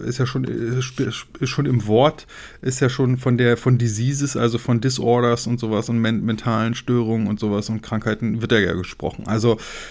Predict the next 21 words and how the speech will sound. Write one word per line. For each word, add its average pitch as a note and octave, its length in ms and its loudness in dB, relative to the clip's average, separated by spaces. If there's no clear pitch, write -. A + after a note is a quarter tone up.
ähm, A#2 260 2
so A#2+ 200 -2
ein C3 80 2
bisschen, C#3 440 0
du B2 180 0
wirst C#3 200 2
dann C#3 120 2
schon C3+ 220 0
in B2+ 80 4
die B2 80 2
kranke C3 320 0
Ecke A2+ 220 0
so G#2+ 60 0
ein A2 80 0
bisschen A2 260 -2
gestellt. D2+ 540 -4
Davon A2+ 680 0
geh A2+ 120 2
mal A2 180 2
aus. - 400 -4
Ähm, A2+ 460 0